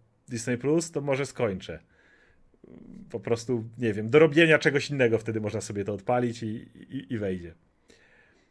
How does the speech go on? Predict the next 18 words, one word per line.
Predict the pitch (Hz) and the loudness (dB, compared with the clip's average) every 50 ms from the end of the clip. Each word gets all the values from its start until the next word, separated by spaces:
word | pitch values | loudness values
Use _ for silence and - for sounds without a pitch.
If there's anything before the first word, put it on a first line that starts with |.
| _ _ _ - _ _ _ | _ _ _ -20 _ _ _
Visions | 131 131 131 151 196 208 247 240 220 196 - | -14 -8 0 2 2 6 6 6 6 6 4
oglądałem, | 202 180 190 190 185 185 175 170 147 127 123 123 120 123 120 117 - - - - - - - | 2 4 6 4 6 8 8 8 8 8 8 6 4 2 -2 -4 -8 -14 -20 -20 -20 -14 -8
ale | - 131 139 147 | -4 -2 -2 0
nie | 156 165 165 | 0 0 0
skończyłem. | 160 - 170 160 160 - 139 113 104 101 95 | -2 -2 -4 -6 -2 0 0 0 0 0 4
Parę | - 151 165 165 | 6 6 6 6
odcinków | 160 - - 165 160 156 139 | 4 2 -4 -4 -4 -4 -4
oglądałem, | 151 143 147 147 151 147 147 160 | -2 -2 0 2 2 2 2 2
niektóre | 175 180 - 220 208 190 | 0 0 2 2 2 2
mi | 180 | 2
się | - 180 | 0 0
podobały, | 160 156 147 143 139 139 135 135 131 | -2 0 0 2 4 4 4 4 2
niektóre | 127 117 - - 127 120 117 | 0 -2 -2 0 0 0 0
nie, | 117 107 98 95 92 92 | 0 -2 -4 -6 -6 -8
ale | 95 98 98 101 107 | -8 -8 -8 -8 -6
nie | 113 110 | -6 -6
obejrzałem | 104 104 101 104 98 92 92 | -4 -4 -4 -4 -6 -8 -8
całego. | - 92 85 82 82 | -10 -12 -12 -12 -14